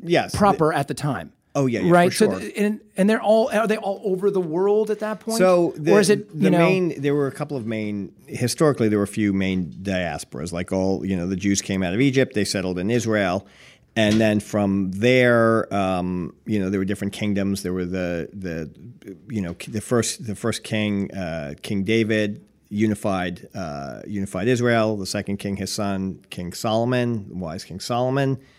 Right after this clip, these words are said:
Speaker 1: uh, he had a good run of, I'm not sure how many years, or forty years. And then after that,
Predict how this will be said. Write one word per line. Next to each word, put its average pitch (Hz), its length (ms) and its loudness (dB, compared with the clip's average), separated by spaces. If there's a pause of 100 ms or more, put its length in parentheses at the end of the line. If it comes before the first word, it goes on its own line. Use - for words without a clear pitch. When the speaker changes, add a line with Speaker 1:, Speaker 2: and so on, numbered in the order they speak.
(560)
Speaker 1:
uh, 90 180 -2
he 113 140 -4
had 113 100 2
a 101 60 2
good 98 200 0
run 101 640 -2
of, - 840 -12
I'm 90 100 -12
not 85 160 -10
sure - 160 -12
how 87 100 -10
many 82 120 -8
years, 82 340 -8
or 90 60 -12
forty 92 340 -6
years. 87 320 -6
And 90 120 -2
then 104 100 0
after 104 280 -2
that, 104 460 -2